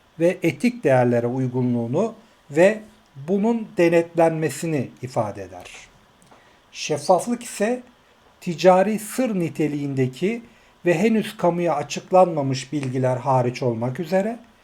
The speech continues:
şirket ile ilgili finansal ve finansal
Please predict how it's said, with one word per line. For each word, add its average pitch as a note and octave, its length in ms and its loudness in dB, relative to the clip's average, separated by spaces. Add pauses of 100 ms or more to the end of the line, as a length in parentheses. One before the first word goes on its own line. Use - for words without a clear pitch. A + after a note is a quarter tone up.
(280)
şirket G3+ 640 0
ile C#3+ 240 -2
ilgili C#3 640 -2 (380)
finansal E3+ 760 2 (200)
ve D#3 120 0
finansal D#3 680 -2